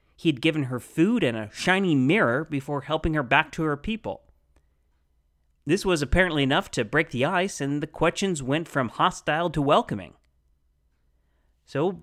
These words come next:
eighteen fifty-one ended up on a fairly good note for Gray and Whipple. Meanwhile, after making sure Gray and Whipple had gotten started on their busy work, Bartlett and Garcia Conde decided to head to Santa Cruz for more provisions.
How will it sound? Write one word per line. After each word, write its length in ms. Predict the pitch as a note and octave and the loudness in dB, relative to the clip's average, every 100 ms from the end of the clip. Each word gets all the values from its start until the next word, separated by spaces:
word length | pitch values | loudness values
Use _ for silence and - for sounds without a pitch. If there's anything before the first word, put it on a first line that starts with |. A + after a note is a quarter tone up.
| - | -8
eighteen 380 | - C4 - D4+ | -2 -2 0 0
fifty-one 580 | C4+ C4 A#3+ G#3+ C#4+ A#3+ | 0 -6 -2 0 2 0
ended 300 | - F3 G3+ | -2 -2 -2
up 120 | G3 | -2
on 140 | F3 D#3+ | 0 0
a 140 | C3 | 0
fairly 400 | - E3+ A#3+ A3+ | 0 -2 0 -4
good 320 | A#2 E3+ F#3+ | 0 0 2
note 260 | C#3+ A3+ - | 0 0 -4
for 140 | B2+ | -12
Gray 280 | G2+ C3+ C3 | -2 0 2
and 140 | G#2+ | 0
Whipple. 460 | B2+ A#3+ B2 B2 - _ _ _ _ _ _ _ _ _ _ _ _ _ _ _ _ _ _ _ _ | -2 -2 -4 -6 -12 _ _ _ _ _ _ _ _ _ _ _ _ _ _ _ _ _ _ _ _
Meanwhile, 720 | F3+ A3 A3+ G#2 G2 F#2 B2 C3+ _ | 0 2 2 0 -2 -6 -12 -16 _
after 280 | C3+ C#3 C#3 | -4 -2 -2
making 300 | C3+ C3+ B2+ | -2 -2 -4
sure 220 | - C#3 | -4 -4
Gray 240 | A2+ C3+ B2 | 0 2 2
and 140 | A2+ | 0
Whipple 300 | C3 B2+ A2 | -2 -4 -10
had 220 | A2 G2+ | -14 -6
gotten 260 | C#3 C3 G#2 | -2 -2 -4
started 400 | - C3+ A#2 A2 | -2 -2 -2 -4
on 120 | G#2+ | -4
their 140 | G2+ | -4
busy 300 | G#2 G3 D3+ | -2 -2 -2
work, 340 | G#2+ A2 G#2+ - _ _ _ _ _ B2+ | -2 -4 -4 -14 _ _ _ _ _ -2
Bartlett 520 | B2 B3+ D#4 C#4+ - | 4 4 4 -4 -2
and 220 | D3 D3+ | -2 0
Garcia 420 | C#3 C3 - E3 C#3 | 2 0 -2 -6 -6
Conde 460 | - C3 G#2+ G#2 | -2 -2 0 -2
decided 400 | A#2 - A#2 A#2+ | -4 -4 -4 -4
to 60 | A2 | -10
head 280 | - A#2+ - | -6 -6 -6
to 200 | A#2+ A#2 | -6 -4
Santa 260 | D3 B2 | -2 -4
Cruz 440 | A2 A#3+ D#3+ C#3 - | -4 -2 0 -2 -4
for 320 | - A2+ A2+ | -4 -4 -2
more 240 | A2+ A2 | -2 -2
provisions. 680 | G#2+ B2+ E3 C3+ - - | -2 -2 -2 -4 -10 -18